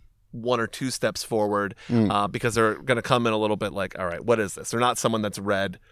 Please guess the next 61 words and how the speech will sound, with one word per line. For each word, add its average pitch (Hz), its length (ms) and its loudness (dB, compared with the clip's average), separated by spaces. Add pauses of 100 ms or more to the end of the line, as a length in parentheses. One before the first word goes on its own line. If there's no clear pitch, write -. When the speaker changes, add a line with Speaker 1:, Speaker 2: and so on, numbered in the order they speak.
(140)
Speaker 1:
a 107 60 0
bunch 107 180 4
Speaker 2:
Yeah. 101 60 4
Speaker 1:
of - 80 -2
paganism 98 520 -2
or 98 40 -2
magic 95 380 -2
theory, 98 400 -2 (200)
and - 80 -4
I'm - 20 6
Speaker 2:
Yeah. 107 100 4
Speaker 1:
trying 117 120 4
to 110 40 0
get 127 160 4
them 127 100 2
to, 120 80 2
like, 107 300 0
th-, - 200 -4
see - 140 0
the 190 100 8
world 151 200 6
in 135 40 0
a - 20 0
different 120 160 -2
way 110 80 0
and 107 80 -2
take 110 120 -4
a 107 40 -6
step - 200 -6
forward. 92 400 -8 (460)
And 143 180 0
then 190 300 2
I 139 100 0
would 139 160 -2
go 131 240 0
to 117 560 2
a 123 60 0
drama 113 680 2 (380)
workshop, 120 520 2
or 120 40 2
my 107 120 0
friend 117 320 0
runs 107 240 -2
these 104 240 -4
amazing 104 380 -4
singing 143 420 0
workshops, 131 480 0 (180)
and 123 140 6
I 123 100 8
Speaker 2:
Mm-hmm. 120 60 2
Speaker 1:
go 143 160 4
in 123 80 0
there, 139 260 2 (180)
and 123 120 0
it's 123 100 -2
all 131 160 2
theater 143 400 4
exercises, 113 720 0 (240)
and 120 100 2
people 127 240 -2
are, 113 220 2